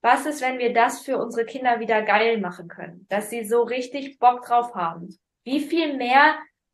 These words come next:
Kraft, mit wie viel mehr Kraft gehen sie dann ins Leben? Wie viel mehr Bock haben sie aufs Leben, weil sie eben keine Angst davor haben, Dinge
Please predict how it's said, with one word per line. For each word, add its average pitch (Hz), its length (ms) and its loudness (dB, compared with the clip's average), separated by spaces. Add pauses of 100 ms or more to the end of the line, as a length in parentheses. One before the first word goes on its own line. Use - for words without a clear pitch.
(460)
Kraft, 262 460 2
mit 240 160 -10
wie 294 100 0
viel 320 180 -2
mehr 254 160 0
Kraft 285 400 0
gehen 294 220 -2
sie 269 80 -4
dann 247 220 0
ins 262 180 -10
Leben? 247 380 -2
Wie 247 200 -12
viel 339 240 2
mehr 247 380 6
Bock 311 300 8
haben 285 200 2
sie 269 160 -2
aufs 247 260 0
Leben, 285 400 -2
weil 247 220 6
sie - 160 -10
eben 262 280 -6
keine 339 400 4 (180)
Angst 415 540 4
davor 233 500 4
haben, 220 440 0 (1500)
Dinge 320 220 2